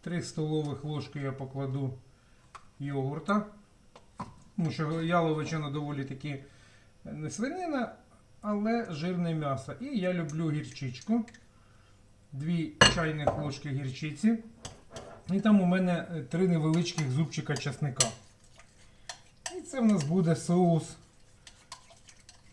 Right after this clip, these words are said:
для нашої піти з яловичини. М'ясо ми, е, намазали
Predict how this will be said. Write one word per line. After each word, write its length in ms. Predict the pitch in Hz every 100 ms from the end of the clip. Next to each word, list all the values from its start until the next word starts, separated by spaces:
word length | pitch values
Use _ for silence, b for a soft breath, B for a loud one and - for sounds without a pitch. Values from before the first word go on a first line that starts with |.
| - - - -
для 640 | 156 147 156 156 156 160 - -
нашої 460 | 147 147 - 151
піти 640 | 143 147 135 - 170 170 135 - b b b b -
з 100 | 156
яловичини. 1160 | 180 180 170 170 185 190 190 202 202 208 170 127 - - - B B B B B - - -
М'ясо 440 | 170 202 202 196
ми, 180 | 185 190
е, 320 | 180 - 175 160 160 156
намазали 680 | 160 175 170 151 156 156 151